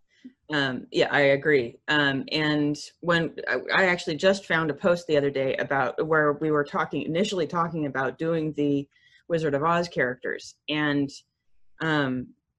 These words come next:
we, it was our, essentially, uh, the result of our brainstorming. And we had come up with this huge list of possible characters. Uh, you know, of course, there were the, the four of us, you know, that we had assigned, you know, uh, the, the four in the picture, which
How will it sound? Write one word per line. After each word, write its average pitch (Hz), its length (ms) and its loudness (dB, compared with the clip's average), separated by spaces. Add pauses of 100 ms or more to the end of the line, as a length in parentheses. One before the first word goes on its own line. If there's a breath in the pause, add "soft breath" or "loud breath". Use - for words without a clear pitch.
(680)
we, 175 240 4 (180)
it 160 100 2
was 170 180 2
our, 160 280 2 (160)
essentially, 180 560 0
uh, 151 400 2
the 151 140 2
result 165 400 2
of 170 80 -2
our 165 140 2
brainstorming. 160 680 -2 (240)
And 156 160 -2
we 220 140 4
had 220 120 2
come 190 220 -2
up 175 120 -4
with 170 120 0
this 156 160 -2
huge 226 640 2
list 202 300 4
of 156 140 -10
possible 147 340 -6
characters. - 640 -4 (500 soft breath)
Uh, 151 260 4 (120)
you 151 80 0
know, 143 120 4
of 151 120 -4
course, 180 220 4
there 180 120 4
were 180 140 4
the, 165 240 4
the 160 80 2
four 247 340 4
of 170 100 4
us, - 280 2
you 160 160 -2
know, - 80 -8
that 156 160 6
we 165 140 -2
had 160 400 0
assigned, 156 560 0
you 147 140 0
know, 139 80 0 (220)
uh, 135 340 -2 (600)
the, 143 280 2 (320)
the - 60 -12
four 170 260 4
in 151 80 4
the 151 80 -2
picture, 143 400 0
which 135 320 -4